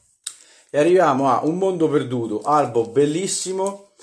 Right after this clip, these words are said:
sceneggiato sempre da Serra e disegnato da Dante Bastianoni. Voi direte, "Oh, ma tutti da Serra?" Eh, diciamo che tre D Serra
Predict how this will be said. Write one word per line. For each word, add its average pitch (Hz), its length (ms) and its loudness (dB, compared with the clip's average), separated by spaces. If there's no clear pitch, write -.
sceneggiato 127 600 0
sempre 135 320 -4
da 143 100 0
Serra 147 540 0
e 131 100 -4
disegnato 135 540 -2
da 120 160 -2
Dante 120 340 -6
Bastianoni. 110 600 -8
Voi 143 120 -2
direte, 120 240 -2
"Oh, 135 120 -4
ma 117 60 -4
tutti 147 280 -8
da 151 140 2
Serra?" 120 500 -2
Eh, 147 500 0
diciamo 143 360 -6
che 120 140 -4
tre 131 220 -2
D 131 160 0
Serra 110 480 -2